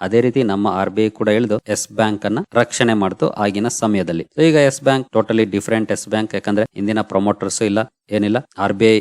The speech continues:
ನೇಮಕ ಮಾಡಿರುವಂತ ಪ್ರಮೋಟರ್ಸ್ ಕಂಪನಿಯನ್ನ ರನ್ ಮಾಡ್ತಿದ್ದಾರೆ. ಹಾಗಾಗಿ ಇಂದಿನ ಎಸ್ ಬ್ಯಾಂಕ್, ಈಗಿನ ಎಸ್ ಬ್ಯಾಂಕ್ ನಾವು ಕಂಪೇರ್ ಮಾಡ್ಲಿಕ್ಕೆ ಆಗೋದಿಲ್ಲ. ಈಗ totally different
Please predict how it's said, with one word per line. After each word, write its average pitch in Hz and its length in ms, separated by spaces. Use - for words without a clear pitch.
ನೇಮಕ 107 280
ಮಾಡಿರುವಂತ 101 480
ಪ್ರಮೋಟರ್ಸ್ 101 580
ಕಂಪನಿಯನ್ನ 101 500
ರನ್ 101 220
ಮಾಡ್ತಿದ್ದಾರೆ. 101 400
ಹಾಗಾಗಿ 139 260
ಇಂದಿನ 127 260
ಎಸ್ 113 160
ಬ್ಯಾಂಕ್, 117 320
ಈಗಿನ 120 400
ಎಸ್ 110 220
ಬ್ಯಾಂಕ್ 107 340
ನಾವು 104 160
ಕಂಪೇರ್ 98 380
ಮಾಡ್ಲಿಕ್ಕೆ 92 400
ಆಗೋದಿಲ್ಲ. 80 320
ಈಗ 135 140
totally 117 480
different 113 360